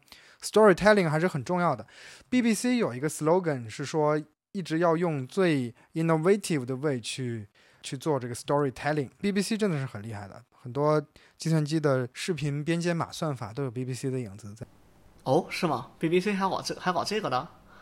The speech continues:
Speaker 1: H E V C就所谓的H二六五就有B B C的实验室的人的影子。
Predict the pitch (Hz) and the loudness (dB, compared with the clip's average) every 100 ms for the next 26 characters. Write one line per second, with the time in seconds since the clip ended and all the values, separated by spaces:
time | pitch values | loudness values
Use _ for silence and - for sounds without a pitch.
0 | - - 170 196 190 196 180 202 196 165 | -14 -2 -2 0 2 4 4 2 2 0
1 | 156 123 139 139 _ _ _ 151 151 - | 0 -2 -2 -4 _ _ _ -4 -4 -4
2 | 151 180 165 156 120 95 104 - 147 117 | -4 0 2 2 0 -8 -16 -6 -4 -4
3 | 127 123 123 139 127 117 107 104 - 120 | -6 -6 -6 -6 -6 -6 -8 -8 -10 -10
4 | 110 110 104 95 107 101 87 | -10 -12 -12 -14 -14 -16 -18